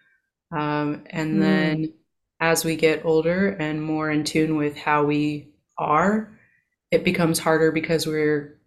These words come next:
Speaker 1: we are shelled up in responsibility. So we
Speaker 2: Right.
Speaker 1: have our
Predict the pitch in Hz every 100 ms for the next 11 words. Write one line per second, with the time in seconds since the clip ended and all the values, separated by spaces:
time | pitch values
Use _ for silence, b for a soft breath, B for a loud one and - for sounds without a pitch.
0 | _ _ 160 160 156 151 151 151 147 -
1 | 160 160 156 156 156 156 151 151 143 -
2 | _ _ _ _ _ _ _ - 165 -
3 | 156 156 156 156 196 139 147 - _ _
4 | _ _ - 151 175 156 160 156 156 147
5 | - _ _ _ _ _ - 151 151 151
6 | 147 -